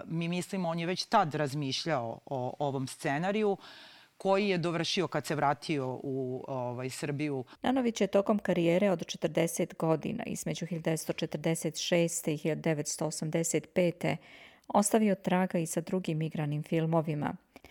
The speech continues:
Speaker 2: Besmrtna mladost, rediteljski debi, hiljadu devetsto četrdeset osme, Frosin, hiljadu devetsto pedeset druge,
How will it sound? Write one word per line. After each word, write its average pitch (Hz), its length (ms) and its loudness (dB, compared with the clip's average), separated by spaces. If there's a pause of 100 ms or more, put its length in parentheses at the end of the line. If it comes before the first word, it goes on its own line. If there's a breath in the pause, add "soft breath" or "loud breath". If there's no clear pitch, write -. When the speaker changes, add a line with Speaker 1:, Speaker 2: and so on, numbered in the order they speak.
(300 loud breath)
Speaker 2:
Besmrtna 175 640 4
mladost, 185 680 2
rediteljski 170 600 -2
debi, 170 480 0 (380 soft breath)
hiljadu 170 140 0
devetsto 165 300 0
četrdeset - 640 -2
osme, 180 480 4 (720 loud breath)
Frosin, - 520 4 (100)
hiljadu 170 300 0
devetsto 170 400 0
pedeset - 680 0
druge, 175 540 2